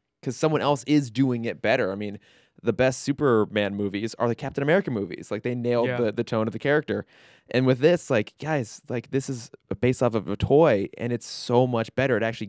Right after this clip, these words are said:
Speaker 1: gets it. And I, they've kinda screwed themselves on some
Speaker 2: Yeah.
Speaker 1: level. It's like, I mean, I think it's interesting that at the time this movie comes out, that it at least seems like the live action movie is falling apart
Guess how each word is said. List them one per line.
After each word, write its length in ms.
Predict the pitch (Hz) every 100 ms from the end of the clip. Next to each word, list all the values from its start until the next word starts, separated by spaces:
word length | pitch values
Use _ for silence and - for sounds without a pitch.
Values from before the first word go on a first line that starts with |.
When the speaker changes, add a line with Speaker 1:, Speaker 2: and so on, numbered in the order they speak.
| 92
Speaker 1:
gets 340 | 104 127 - -
it. 260 | - - _ _ _ _ _ _
And 540 | - 117 113 110 104 - _
I, 300 | - 139 131 - _ _ _ _ _ _ _ _ _ _ _ _ _ _ _ _ -
they've 160 | 156
kinda 240 | - 226 185
screwed 520 | - - - 165 202
themselves 500 | 226 220 226 247 277
on 160 | 190
some 320 | 143 135 180 180
Speaker 2:
Yeah. 40 |
Speaker 1:
level. 280 | 175 196 220
It's 100 | 175
like, 120 | 160
I 20 |
mean, 140 | 165 147
I 80 | 147
think 140 | 165
it's 80 | 147
interesting 400 | 151 143 123 123
that 140 | 117
at 100 | 98
the 80 | -
time 260 | 107 143 135
this 160 | 123
movie 180 | 143 120
comes 240 | 120 113 135
out, 280 | 147 123 - _ _ -
that 500 | 98 120 110 - - - -
it 160 | 110 -
at 80 | 117
least 200 | 117 -
seems 340 | 139 139 117
like 160 | 113 107
the 60 |
live 220 | 107 113
action 300 | 113 117 -
movie 240 | 110 98 104
is 140 | 113
falling 420 | - - 101 101 90
apart 360 | - - -